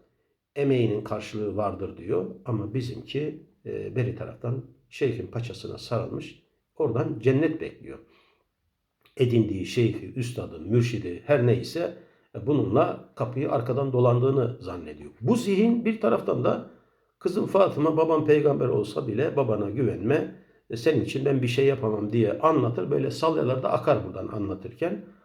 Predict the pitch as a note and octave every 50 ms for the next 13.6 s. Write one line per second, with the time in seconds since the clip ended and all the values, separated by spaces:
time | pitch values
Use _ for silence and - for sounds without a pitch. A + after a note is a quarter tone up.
0 | _ _ - C3+ A#2+ A2 G2 F#2+ F#2 F#2+ A2+ C#3 E3 A#2+ A2+ G#2+ G2+ F#2 F#2 C3+
1 | - G#2 G2+ - - - - _ _ _ _ _ A2 G2+ G2 F#2+ G2 F#2+ - -
2 | - B2 - - G2+ G2+ B2 D#3 - - - - - - - G2+ F#2+ - - -
3 | - G#2+ - - D3+ D#3+ D3+ A#2+ - - - - - A2+ A#2 B2 E3+ G3 - -
4 | - - _ _ - _ _ _ _ - - - - - - F#2+ F#2 F#2 F#2 -
5 | - - C3 A#2+ A2+ G#2+ G#2 A#2 A#2 A#2 A#2+ A#2 - - - - A2+ A2+ A#2+ -
6 | - G#2+ G2+ F#2+ F#2+ F#2+ F#2+ F#2+ F#2 A#2 A#2+ A#2+ - G#2+ F#2 - - E2+ - C3
7 | - G#2 A2+ A#2 A#2+ A#2 G2+ F#2+ - - F#2+ G2+ C3+ D#3+ D#3 - G#2+ F#2+ - -
8 | - - - _ _ _ _ _ _ _ _ _ _ _ B2+ A2 G#2+ G2+ G2+ G2
9 | G2+ A2 G#2 - - C3 A#2+ G2+ F#2+ G2+ - - - A#2 - - - - - _
10 | _ _ _ _ - - C#3+ B2 A2 - - F#2 F2+ - - F2 F2 F#2 G#2 A#2
11 | - - - - _ _ _ - - - F#2 G2+ F#2+ A2 G#2 F#2 E2 D#2 D2 F2
12 | G2+ G#2+ G#2+ A2+ - C3 G#2+ E2+ - - - - - - F2 F#2+ F#2 - F2+ F2
13 | - - F#2+ - - D#2+ D#2 C#2+ C#2+ - _